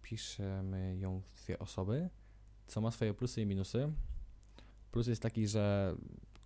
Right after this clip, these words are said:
osoba jedna drugą może trzymać bata po prostu, czyli naciskać trochę na tą osobę, żeby wysyłała tekst, żeby pisała, żeby działała, żeby pracowała. A minusy nie wiem, jakie są. Chyba nie ma.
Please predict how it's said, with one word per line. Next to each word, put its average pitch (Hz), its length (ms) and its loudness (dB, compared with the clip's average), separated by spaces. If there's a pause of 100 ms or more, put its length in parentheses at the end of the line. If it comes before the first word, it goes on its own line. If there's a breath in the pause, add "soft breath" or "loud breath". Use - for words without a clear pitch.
(160)
osoba 95 540 2
jedna 95 360 2
drugą 98 340 2
może 92 380 0
trzymać 92 440 -2
bata 95 320 2
po 90 140 -4
prostu, 95 560 -4 (160)
czyli 90 480 -4 (360)
naciskać 101 520 2
trochę 90 220 -2
na 92 160 -2
tą 92 180 -2
osobę, 92 260 -2
żeby 92 180 2
wysyłała 92 460 2
tekst, - 360 0 (520 loud breath)
żeby 95 220 0
pisała, 90 460 0
żeby 92 220 0
działała, 90 460 2
żeby 87 220 -2
pracowała. 90 560 2 (840 loud breath)
A 104 100 4
minusy 123 380 4
nie 101 180 4
wiem, 80 180 -4 (140)
jakie 90 280 -4
są. 127 300 4 (140)
Chyba 156 220 8
nie 95 100 10
ma. 76 160 2